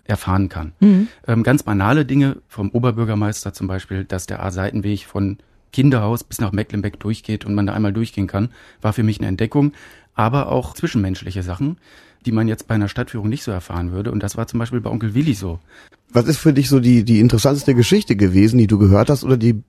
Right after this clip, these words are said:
Speaker 3: interessanteste Persönlichkeit, die du getroffen hast?
Speaker 1: Ich kann eigentlich wirklich aus dem Stegreif sagen, dass das Onkel Willi war, weil ich auch sehr viel Zeit mit ihm verbracht hab. Er ist ja krank und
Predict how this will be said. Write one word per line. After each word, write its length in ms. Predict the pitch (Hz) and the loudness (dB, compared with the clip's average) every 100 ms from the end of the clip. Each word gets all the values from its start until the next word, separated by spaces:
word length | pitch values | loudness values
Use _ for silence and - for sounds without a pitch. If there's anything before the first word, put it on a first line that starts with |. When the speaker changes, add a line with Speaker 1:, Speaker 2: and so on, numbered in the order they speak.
| _ | _
Speaker 3:
interessanteste 560 | 123 123 113 123 135 131 | 2 2 4 2 2 4
Persönlichkeit, 640 | 113 113 175 127 - 85 | 4 4 4 2 0 -2
die 60 | 95 | -2
du 80 | 85 | -2
getroffen 440 | 90 117 - 85 | 0 0 0 -2
hast? 300 | 82 - - _ _ _ _ _ - - - - _ _ _ _ _ _ | -2 -8 -20 _ _ _ _ _ -20 -20 -20 -20 _ _ _ _ _ _
Speaker 1:
Ich 220 | 151 - _ - | -18 -18 _ -4
kann 240 | 143 185 | 0 0
eigentlich 300 | - 147 131 | 0 -2 0
wirklich 260 | 151 - - | -4 -4 -8
aus 80 | |
dem 80 | 127 | -6
Stegreif 460 | 110 - 131 151 131 | -6 -6 -4 -4 -2
sagen, 320 | 107 123 156 | -2 -2 -2
dass 160 | 131 - | -4 -8
das 360 | 117 - - | -12 -12 -8
Onkel 280 | 120 110 92 | -6 -4 -6
Willi 240 | 95 127 | -4 -2
war, 220 | 127 151 226 - - | 0 -2 -4 -8 -6
weil 160 | 117 | -4
ich 140 | 120 113 | -2 -4
auch 60 | |
sehr 140 | 110 131 | -4 -2
viel 140 | 131 | -4
Zeit 240 | - 101 | -4 -4
mit 160 | 135 127 | -4 -4
ihm 100 | 135 | -4
verbracht 420 | 135 120 131 - | -4 -6 -8 -8
hab. 260 | 170 - - | -12 -12 -12
Er 120 | - | -8
ist 100 | 110 | -6
ja 80 | 110 | -8
krank 400 | - - 127 160 | -8 -4 -4 -4
und 320 | - 113 - | -8 -8 -10